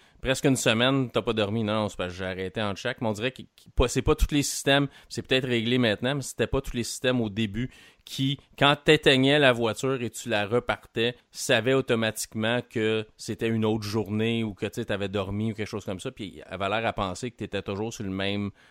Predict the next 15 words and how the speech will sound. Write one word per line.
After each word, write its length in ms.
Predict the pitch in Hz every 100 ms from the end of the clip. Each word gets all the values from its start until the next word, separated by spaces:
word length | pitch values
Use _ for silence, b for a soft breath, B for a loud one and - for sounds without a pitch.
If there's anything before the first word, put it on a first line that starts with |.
| _ 95
le 100 | 95
même 260 | 104 110
espèce 380 | 101 - 110 107
de 100 | 98
stretch 600 | - - 104 113 - -
de 320 | 95 95 92 - _ _
tu 120 | -
conduis, 360 | 123 107 95 117
t'arrêtes 340 | 104 98 101
un 120 | 110 98
peu 160 | 117
pour 160 | - 101
manger, 360 | 95 90 107 120
t'es 100 | 110
reparti. 560 | - 101 - - 120